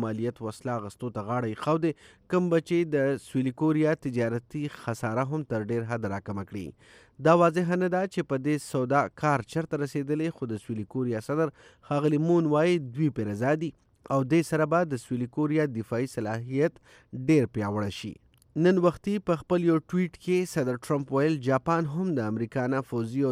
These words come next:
د توانایۍ په مد کې آلات اغستو ته تیار شوی او جاپان به په امریکایي وسله د شمالي کوریا هر میزایل راغورځولی شي.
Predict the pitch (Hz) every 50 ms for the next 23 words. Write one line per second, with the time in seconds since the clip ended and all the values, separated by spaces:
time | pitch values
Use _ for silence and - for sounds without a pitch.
0 | 117 110 107 - 123 110 110 110 110 117 139 123 131 - - 120 113 127 139 127
1 | - - 135 - - - 113 113 113 123 135 135 - - - 117 107 104 107 -
2 | - - 143 - - - - 127 113 104 107 104 - - 175 175 185 180 151 -
3 | - - - - - - 127 131 135 131 147 143 143 - 165 165 165 170 160 160
4 | 165 170 170 - - 135 - - 127 127 123 123 - 135 131 151 160 147 135 120
5 | - - 143 139 147 156 151 135 120 - - 120 113 113 113 113 113 - - 143
6 | 147 143 143 143 135 127 117 135 156 156 147 127 113 104 117 123 117 107 101 101
7 | 101 92 98 101 98 104 104 104 107 101 98 - - 110